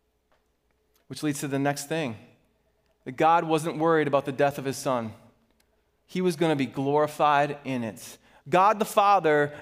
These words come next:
didn't sit up in heaven fretting about what was gonna happen.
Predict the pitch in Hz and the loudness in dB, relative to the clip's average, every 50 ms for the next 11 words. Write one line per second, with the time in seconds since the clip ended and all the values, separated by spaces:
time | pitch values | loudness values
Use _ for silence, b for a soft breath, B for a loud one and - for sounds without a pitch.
0 | B 143 160 185 208 208 - - - 208 202 202 - 190 175 156 190 196 185 165 | B 0 0 0 0 0 -4 0 0 2 2 2 2 0 0 2 4 2 4 2
1 | 170 156 151 143 B B B - - - - 196 208 208 202 190 185 170 175 175 | 2 0 0 -2 B B B -16 -14 -2 2 4 4 4 4 2 2 4 4 4
2 | 175 151 175 180 175 180 156 175 175 175 160 160 180 175 165 165 147 123 117 117 | 4 4 2 2 0 0 0 0 2 2 2 4 4 2 2 0 -2 -4 -4 -6
3 | 113 | -10